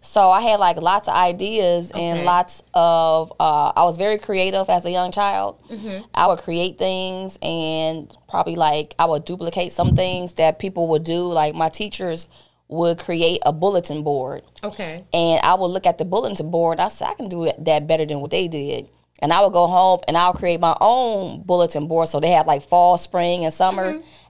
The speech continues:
Speaker 1: And I would create it, like, really fall, spring, and summer. I had real stuff on there. Stuff be falling down. It'd be, like,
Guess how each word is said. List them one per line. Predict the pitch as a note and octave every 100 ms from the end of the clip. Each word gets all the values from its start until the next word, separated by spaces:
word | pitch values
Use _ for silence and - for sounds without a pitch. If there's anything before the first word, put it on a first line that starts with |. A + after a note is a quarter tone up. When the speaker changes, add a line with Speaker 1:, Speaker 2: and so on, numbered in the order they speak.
| -
Speaker 1:
And | D3+
I | F3+
would | D#3+
create | - E3+ E3 D#3+
it, | C#3
like, | D3 C#3
really | D#3 E3+ G#3+ G3 E3+
fall, | F3 E3 D#3+
spring, | - E3
and | E3
summer. | D#3+ D3+
I | D#3
had | - C#3+ E3+
real | F3+ F#3
stuff | - F3+
on | F3+ F3
there. | F3+ F3+ F3+ - -
Stuff | - F3+
be | F3+ F3
falling | F3 F#3 F3
down. | E3 F3 F3+
It'd | F#3 F3
be, | E3+ E3
like, | E3 E3